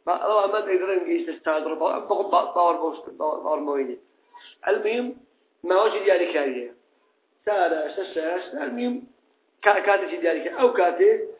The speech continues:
يا آفتك ولا آفتك شيء جداية. لحالة اعتيادي بعد ذكي. حالة غير اعتيادي بعد ذكي. حالة اعتيادي أو هاي.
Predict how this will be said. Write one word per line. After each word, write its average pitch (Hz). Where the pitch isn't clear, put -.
يا 185
آفتك 196
ولا 190
آفتك 170
شيء 160
جداية. 139
لحالة 180
اعتيادي 170
بعد 139
ذكي. 131
حالة 175
غير 185
اعتيادي 170
بعد 147
ذكي. 139
حالة 160
اعتيادي 180
أو 147
هاي. 127